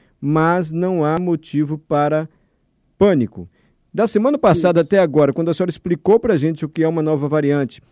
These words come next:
Speaker 1: e falou porque essa Omicron é uma variante de preocupação, o que que se descobriu até agora, doutor? E a nossa preocupação sempre é aquela: nossas vacinas garantem segurança também sobre essa variante aí?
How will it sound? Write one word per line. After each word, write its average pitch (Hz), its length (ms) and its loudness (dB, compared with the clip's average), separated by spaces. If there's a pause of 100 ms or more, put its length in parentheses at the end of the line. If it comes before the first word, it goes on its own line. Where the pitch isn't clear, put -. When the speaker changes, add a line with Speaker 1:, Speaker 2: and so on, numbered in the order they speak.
(140)
Speaker 1:
e - 80 -8
falou 175 320 0
porque 165 260 -6
essa 151 320 -4 (240)
Omicron 131 480 -4 (460)
é 147 100 -6
uma 156 140 -4
variante 147 300 -6
de - 60 -20
preocupação, 170 640 -8
o 147 40 -16 (300)
que 277 180 -8
que 208 140 -18
se 196 400 -8
descobriu 165 580 -6
até 160 220 -2
agora, 165 440 -4
doutor? 135 380 -4
E 160 60 -4
a 160 60 -4
nossa 180 180 -8
preocupação 180 440 -6
sempre 220 300 -8
é 190 60 -4
aquela: 127 260 -8
nossas 156 340 -12
vacinas 135 480 -12
garantem 135 480 -8
segurança 123 480 -12
também 127 280 -8
sobre 127 280 -8
essa 123 300 -8
variante 120 500 -10
aí? 131 200 -10